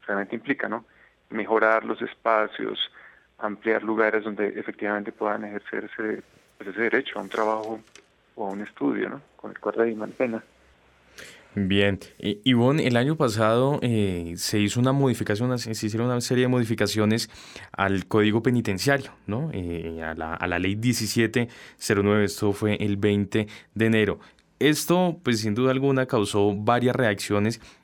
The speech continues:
Speaker 2: y varias acciones. Además, entre ellas, y lo que venía a mencionar el padre, eh, Wilson, era, de una u otra forma, van a salir miles,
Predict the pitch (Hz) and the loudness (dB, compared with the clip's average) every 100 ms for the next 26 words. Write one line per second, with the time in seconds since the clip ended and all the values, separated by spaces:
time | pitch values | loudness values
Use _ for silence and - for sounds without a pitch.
0 | - - 117 101 87 90 95 113 - 143 | -18 0 2 4 2 2 2 0 0 2
1 | 151 113 110 113 127 - - _ - 117 | 2 2 2 4 2 -2 -18 _ 0 2
2 | 110 110 117 131 104 104 95 92 92 95 | 4 4 4 2 0 -2 -2 -2 0 0
3 | 101 117 107 92 95 113 110 110 110 107 | 2 0 -2 -4 -4 -2 0 0 -2 -4
4 | - - - 90 85 82 95 110 101 113 | -10 -20 -10 -8 -6 -6 0 2 2 0
5 | 107 107 - - 107 107 110 113 _ _ | -2 -4 -20 -4 0 2 2 -2 _ _
6 | _ - 107 127 131 151 156 156 151 151 | _ -14 0 4 4 4 2 2 0 0
7 | 156 143 127 139 127 113 127 165 160 165 | 0 0 0 2 0 2 4 4 6 2
8 | 165 - | 0 -8